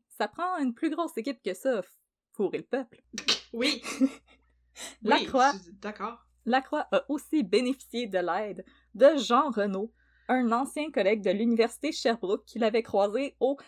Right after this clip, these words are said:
Speaker 1: Salon d'épargne et placement du Québec. Alors, pendant que Jean Renaud se promenait avec sa petite plante en pot au Salon de placement et épargne du Québec, où est-ce que Vincent Lacroix avait seté un kiosque en deux par quatre.
Speaker 2: Ben ouais, pour vrai ?
Speaker 1: En bout de deux par quatre.
Speaker 2: Pour vrai ?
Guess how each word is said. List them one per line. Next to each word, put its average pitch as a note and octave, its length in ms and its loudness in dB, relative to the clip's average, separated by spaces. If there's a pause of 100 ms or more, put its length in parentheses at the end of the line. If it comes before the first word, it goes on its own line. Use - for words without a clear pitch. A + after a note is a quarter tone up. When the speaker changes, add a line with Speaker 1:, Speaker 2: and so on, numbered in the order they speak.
(160)
Speaker 1:
Salon E4 460 6
d'épargne C#4 480 6
et B3+ 80 4
placement C4+ 560 2
du A3+ 180 -2
Québec. F3+ 680 0 (520)
Alors, B3+ 440 2
pendant D#4+ 300 2
que A3 200 4
Jean A3 200 2
Renaud A#3 280 0
se B3+ 140 -4
promenait G#3+ 320 -2
avec G3 180 -2
sa G#3 120 -4
petite - 180 -20
plante B3+ 260 -2
en D#3 100 -6
pot C4 260 -4 (220)
au C4 80 -6
Salon B3+ 300 2
de A#3 100 2
placement A3+ 360 -2
et A3+ 80 0
épargne A3+ 320 -2
du F3 100 -8
Québec, A3 480 -4
où G#3 80 -4
est-ce A#3 140 -2
que E4 220 -4 (200)
Vincent D#4+ 320 -2
Lacroix A#3+ 440 -2 (100)
avait A#3 240 2
seté C#4+ 480 -2
un E3 100 -2
kiosque A#3 480 -4
en B3+ 180 2
deux A3 240 2
par - 200 -6
quatre. A#3 480 -6
Speaker 2:
Ben G3+ 120 -4
ouais, A3 220 -4
pour G#3 120 -12
vrai ? D4 140 -2 (240)
Speaker 1:
En D4 180 0
bout D4 180 0 (140)
de G3+ 100 2
deux G3 200 0
par - 240 0
quatre. A#3 320 -2
Speaker 2:
Pour G3+ 120 -4
vrai ? B3+ 160 -2